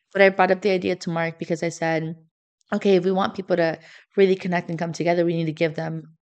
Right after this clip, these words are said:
a way to do that." And I think men and women's group would be great. And he's like, "Heck yeah." Like, he's been very great with letting me present ideas, and he's been very good at letting me, like, uh, run,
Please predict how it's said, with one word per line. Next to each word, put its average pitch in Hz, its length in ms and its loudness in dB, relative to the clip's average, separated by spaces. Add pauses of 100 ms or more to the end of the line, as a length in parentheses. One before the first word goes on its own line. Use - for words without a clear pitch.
(120)
a 170 80 2
way 165 140 0
to 160 80 -2
do 208 180 -2
that." 185 180 -4
And 165 100 -6
I 165 40 -8
think 165 360 -6
men 170 220 -6
and 165 140 -6
women's 175 320 -6
group - 160 -10
would 165 100 -10
be - 160 -16
great. 233 340 -2 (540)
And 185 80 -6
he's 180 140 -4
like, 170 120 -4
"Heck 220 260 -2
yeah." 220 200 2
Like, 180 140 -2
he's 233 260 -2
been 202 260 -2
very 185 300 0
great 175 400 -2
with 170 240 -4 (140)
letting 170 360 -4
me 165 380 -6 (260)
present 170 260 -6
ideas, 170 500 -2
and 180 120 -4
he's 156 200 -6
been 160 180 -6
very 160 220 -6
good 160 180 -6
at - 140 -4
letting 160 340 -6 (460)
me, 165 420 -4
like, 156 400 -6 (140)
uh, 165 320 -4 (140)
run, 170 600 0